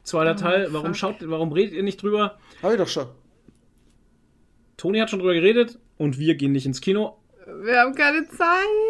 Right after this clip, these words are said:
Speaker 1: Wir haben keine Zeit. Wir wollten eigentlich, jetzt haben wir nochmal geguckt, äh, zwecks Ant-Man and Wasp ins Kino zu gehen, aber der läuft schon zu so seltsamen Zeiten
Speaker 3: Mhm.
Speaker 1: und schon gar nicht mehr in großen Kinosälen, dass wir gesagt haben, wir warten auf das
Speaker 2: Weil
Speaker 1: Home
Speaker 2: dies-,
Speaker 1: Cinema Release,
Speaker 2: weil
Speaker 1: weil,
Speaker 2: wir
Speaker 1: ähm,
Speaker 2: hätten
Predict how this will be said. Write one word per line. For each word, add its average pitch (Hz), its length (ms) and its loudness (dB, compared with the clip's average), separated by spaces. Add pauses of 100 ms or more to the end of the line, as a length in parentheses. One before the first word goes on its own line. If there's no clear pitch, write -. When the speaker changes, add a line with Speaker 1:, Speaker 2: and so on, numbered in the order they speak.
(100)
Speaker 1:
Wir 160 100 2
haben 160 120 0
keine 170 180 0
Zeit. 170 300 2
Wir 165 120 2
wollten 214 360 2
eigentlich, 190 260 -4
jetzt 180 240 -4
haben 185 80 0
wir 196 80 0
nochmal 185 180 2
geguckt, 214 380 -4
äh, 165 360 0
zwecks 175 340 -6
Ant-Man 165 320 -8
and 160 160 -2
Wasp 165 240 -4
ins 151 200 -6
Kino 202 220 0
zu 190 140 -6
gehen, 165 180 -2
aber 151 220 -2
der 147 120 0
läuft 160 300 0
schon 180 180 -2
zu - 140 -8
so 156 400 -2
seltsamen 165 800 -4
Zeiten 170 480 -4
Speaker 3:
Mhm. 151 220 -4
Speaker 1:
und 151 340 -6
schon 156 200 -4
gar 143 140 -4
nicht 170 180 -6
mehr 165 180 0
in 156 120 -4
großen 170 420 -6
Kinosälen, 165 680 -2
dass 143 220 -6
wir 147 80 -2
gesagt 131 340 -4
haben, 123 220 -2
wir 120 120 -2
warten 113 280 -6
auf 104 140 -12
das - 380 -10
Speaker 2:
Weil 214 160 -2
Speaker 1:
Home 135 200 0
Speaker 2:
dies-, 127 160 -6
Speaker 1:
Cinema 127 300 -2
Release, 117 520 -6
Speaker 2:
weil - 320 0
Speaker 1:
weil, 208 100 -6
Speaker 2:
wir 233 80 -2
Speaker 1:
ähm, 226 60 -2
Speaker 2:
hätten 226 520 -4